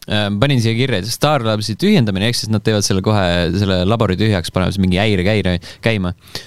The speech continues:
Äh, see tundub nagu sama tulemise-, tulemuseni jõudmine lihtsalt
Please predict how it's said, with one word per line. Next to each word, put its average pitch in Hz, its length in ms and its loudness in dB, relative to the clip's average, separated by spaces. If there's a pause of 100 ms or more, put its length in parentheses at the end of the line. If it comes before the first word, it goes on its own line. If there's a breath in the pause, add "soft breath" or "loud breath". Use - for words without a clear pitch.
(120 loud breath)
Äh, 101 420 0
see 120 140 0
tundub 160 320 0
nagu 110 240 -2
sama 202 320 2
tulemise-, 139 640 0
tulemuseni 127 480 0
jõudmine 127 240 2
lihtsalt 117 260 -2